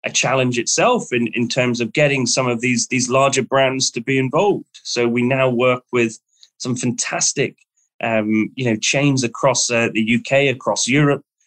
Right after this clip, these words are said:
uh, and across North America. So the likes of, like, Morrison Supermarket, of Pret a Manger, of Starbucks, you know, of Costa Coffee, of Carrefour. And ultimately, you know, when we first started, these, these brands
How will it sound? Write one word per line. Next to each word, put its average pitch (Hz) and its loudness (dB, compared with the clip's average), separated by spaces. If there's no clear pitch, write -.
uh, 113 2
and 117 2
across 113 -2
North 120 0
America. 139 2
So - -4
the 120 2
likes 139 2
of, 139 4
like, 113 -12
Morrison 120 2
Supermarket, 107 -2
of 113 0
Pret 139 2
a 127 2
Manger, 113 2
of 101 -2
Starbucks, 127 0
you 117 0
know, 110 4
of 104 0
Costa - 0
Coffee, 120 2
of 101 -4
Carrefour. 131 2
And 139 0
ultimately, 202 2
you 110 4
know, 123 4
when 120 2
we 120 4
first 131 0
started, 151 0
these, 135 0
these 139 0
brands 127 0